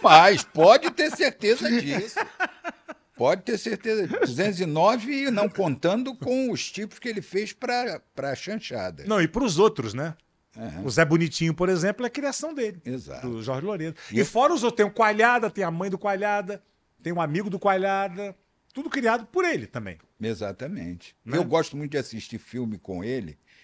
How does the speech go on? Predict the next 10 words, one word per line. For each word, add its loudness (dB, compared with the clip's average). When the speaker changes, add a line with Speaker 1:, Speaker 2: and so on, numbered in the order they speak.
Speaker 1:
em -10
que -8
ele -8
faz -8
participação. -12
É, -6
Zé -2
Trindade. -8
Speaker 2:
Nossa -14
Senhora. -20